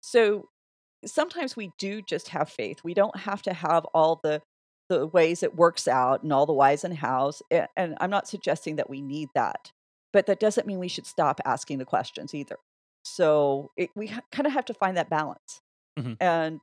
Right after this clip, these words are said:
Speaker 1: not, not just get lazy in our faith and go, "Well, you know, that's what the Bible says, and so I'm okay with it." No, there's some things in the Bible you shouldn't be okay with.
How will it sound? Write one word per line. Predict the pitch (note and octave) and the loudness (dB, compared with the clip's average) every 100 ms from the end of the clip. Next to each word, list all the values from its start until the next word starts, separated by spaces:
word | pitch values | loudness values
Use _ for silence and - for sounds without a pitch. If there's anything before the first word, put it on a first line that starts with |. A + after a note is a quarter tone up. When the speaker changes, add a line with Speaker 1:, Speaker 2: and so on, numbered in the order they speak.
| _ | _
Speaker 1:
not, | - F#3 F3 - | -4 0 2 0
not | G3+ A3 G#3 | 0 0 0
just | A#3 | -6
get | - G#3 E3 | -2 -2 0
lazy | F#3 F#3+ F#3 D#3 | -2 -2 -8 -10
in | - | -6
our | D3 D3 | -6 -4
faith | D#3 D3 D#3 | -2 -2 -4
and | D3+ | -4
go, | D#3 | -4
"Well, | D#3 F3+ F3+ F#3 | 0 0 0 -2
you | G3+ | -6
know, | G3 E3+ | -6 -6
that's | F3 - | -6 -4
what | F#3+ | -6
the | G3 | 0
Bible | F3+ F3 | 0 0
says, | F3 G#3+ G3 E3+ E3+ | -2 0 2 2 0
and | E3 D#3 | -6 -4
so | |
I'm | E3 D#3+ | -2 0
okay | D3+ - A#3+ | -2 -4 -6
with | A#3 C#3 | -6 -6
it." | - | -6
No, | F#3+ E3+ | -2 -2
there's | E3 B3 | -2 -4
some | D#4 | -6
things | D4+ B3+ A3+ | -8 -8 -4
in | |
the | F#3+ | -2
Bible | F3 D3+ D#3 | 4 4 4
you | D3+ D3+ | -2 -6
shouldn't | - D#3+ D#3+ | -8 -8 -10
be | D3+ | -8
okay | C3+ - C#3 | -8 -6 -6
with. | B2+ | -6